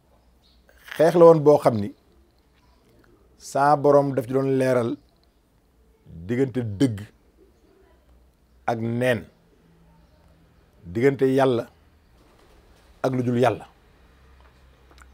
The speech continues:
Waaye du xeex boo xam ne dañ ko waajal comme ni ñuy waajale yenn feebar yi ak ni ñuy waajale yenn, yenn jafe-jafe yi, ba bu ñëwee nga mën a am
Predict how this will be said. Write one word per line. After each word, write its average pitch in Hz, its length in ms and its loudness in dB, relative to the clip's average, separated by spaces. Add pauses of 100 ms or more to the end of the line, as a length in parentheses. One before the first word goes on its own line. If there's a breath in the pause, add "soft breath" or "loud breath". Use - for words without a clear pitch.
(560)
Waaye 131 240 2
du 156 140 2
xeex 165 280 0
boo 151 160 4
xam 151 140 -2
ne 143 80 0
dañ 139 140 -2
ko 143 180 4
waajal 127 320 0 (2500)
comme 147 180 2
ni 160 100 2
ñuy 156 140 2
waajale 143 400 4
yenn 131 220 -2
feebar 123 280 2
yi 120 180 -4 (760)
ak 131 120 -6
ni 135 100 -4
ñuy 139 120 -2
waajale 131 340 0
yenn, 120 340 -4
yenn 123 240 -2
jafe-jafe 117 320 -6
yi, 117 180 -6 (920)
ba 113 220 -4
bu 147 140 0
ñëwee 160 380 4
nga 143 100 0
mën 143 180 0
a 139 40 2
am 135 280 -4